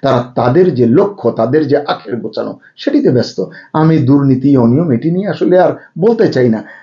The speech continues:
প্রধান উপদেষ্টার নিজের ব্যবসা বাণিজ্য নিয়ে যত কিছু শুনেছি, যত নিউজ হয়েছে, যত ভিডিও হয়েছে, কোনো ব্যাখ্যা কিন্তু তার তরফ থেকে তিনি দেননি। তার প্রেস উইং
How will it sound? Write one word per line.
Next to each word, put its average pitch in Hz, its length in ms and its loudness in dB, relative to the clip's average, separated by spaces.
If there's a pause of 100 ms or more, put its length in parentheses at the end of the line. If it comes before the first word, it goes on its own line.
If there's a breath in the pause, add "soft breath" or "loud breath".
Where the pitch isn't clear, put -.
(140 loud breath)
প্রধান 202 300 2
উপদেষ্টার 175 580 0
নিজের 180 440 2
ব্যবসা 160 360 0
বাণিজ্য 170 400 0
নিয়ে 175 240 0
যত 220 260 0
কিছু 190 400 -2 (200 loud breath)
শুনেছি, 226 480 2
যত 170 260 2
নিউজ 185 440 2
হয়েছে, 165 280 0
যত 156 420 2 (200 loud breath)
ভিডিও 175 300 2
হয়েছে, 123 340 -2 (200 soft breath)
কোনো 202 180 -4
ব্যাখ্যা 110 380 -6
কিন্তু 131 220 -6
তার 175 260 -8
তরফ - 240 -8
থেকে 120 240 -4
তিনি 131 360 2
দেননি। 247 420 2 (180 loud breath)
তার 156 160 0 (120)
প্রেস 440 280 2
উইং 311 220 0